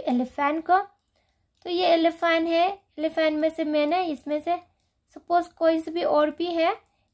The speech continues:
इसमें से आप, आप कोई से भी सेट कर सकते हैं। बस आप ना उसमें से अप्लाई के ऑप्शन आएंगे, जैसा मैं अभी क्लिक करूँ तो ये है, ऐसे आ गई। तो इसमें से आप ना लॉक स्क्रीन पे क्लिक करो, फिर वो सेट हो जाएंगे खुद ब खुद, ठीक है।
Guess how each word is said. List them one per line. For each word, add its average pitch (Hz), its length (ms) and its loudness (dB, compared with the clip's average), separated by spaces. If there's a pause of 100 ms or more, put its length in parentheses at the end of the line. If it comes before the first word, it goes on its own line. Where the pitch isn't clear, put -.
इसमें 330 200 -8
से 330 120 -4
आप, 330 220 -2
आप 320 180 -2
कोई 330 220 0
से 330 120 -6
भी 339 200 -4
सेट 320 220 -2
कर 320 240 -2
सकते 320 340 -6
हैं। 330 100 -4
बस 320 220 2
आप - 200 -6
ना 339 240 -2 (480)
उसमें 339 320 -2
से 359 100 -2
अप्लाई 320 400 0
के 349 120 -2
ऑप्शन 302 360 -2
आएंगे, 277 340 -2 (220)
जैसा 285 220 -6
मैं 294 160 -2
अभी 294 200 -2
क्लिक 285 260 -10
करूँ 277 220 -4
तो 359 180 2 (720)
ये 370 160 2
है, 349 220 0
ऐसे 302 300 -2
आ 302 120 2
गई। 330 240 2
तो 339 160 0
इसमें 330 300 -4
से 330 100 -2
आप 320 180 0
ना 370 180 2 (500)
लॉक 359 220 0
स्क्रीन 302 360 -2
पे 339 160 -2
क्लिक 339 280 -6
करो, 311 280 4 (160)
फिर 269 240 -4
वो 320 260 0
सेट 285 360 -10
हो 277 100 -8
जाएंगे 285 480 0 (480)
खुद 381 180 -4
ब 302 100 0
खुद, 294 280 -6
ठीक 392 220 -2
है। 311 140 6